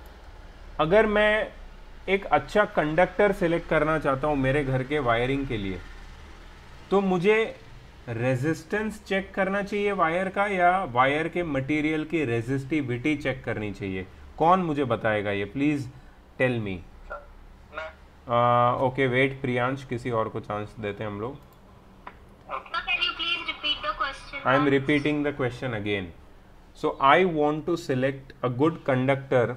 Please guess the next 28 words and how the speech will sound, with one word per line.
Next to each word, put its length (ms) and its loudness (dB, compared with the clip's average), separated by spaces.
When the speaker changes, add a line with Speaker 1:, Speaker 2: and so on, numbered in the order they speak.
Speaker 1:
for 280 6
wiring 540 6
of 140 -8
my 140 -2
home। 180 -4
मेरे 260 2
घर 240 4
के 100 6
वायरिंग 420 4
के 60 -2
लिए 140 0
मुझे 240 0
एक 80 -2
अच्छा 260 -2
कंडक्टर 540 0
सिलेक्ट 340 -6
करना 240 -8
है। 120 -14
अब 180 -2
वो 180 4
अच्छा 280 2
कंडक्टर 680 2
मैं 180 0
क्या 580 6
देख 320 2
के 100 2
सिलेक्ट 360 -4
करूँगा? 380 -6